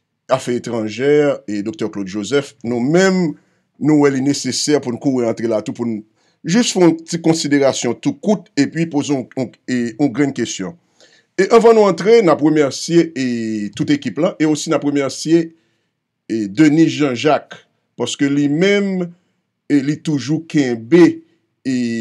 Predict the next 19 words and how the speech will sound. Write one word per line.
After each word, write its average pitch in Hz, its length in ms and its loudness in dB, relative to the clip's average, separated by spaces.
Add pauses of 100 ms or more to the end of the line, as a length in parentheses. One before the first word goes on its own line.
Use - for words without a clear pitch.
(300)
nou 139 140 -6
ka 131 120 2
di 123 120 -6
mobilizasyon 143 960 0
an 135 80 -8
devan 131 300 -4
Nasyon 110 260 -8
Zini. 95 400 -10
Trè 131 320 -2
enpòtan, 127 460 -4 (640)
e 117 280 -2
paske 113 300 -4
nou 117 100 -4
konnen, 131 400 -4
apre 117 240 -4
asasina 113 480 -6
prezidan 110 320 -8
Jovenel 113 320 -6
Moïse, 165 540 -4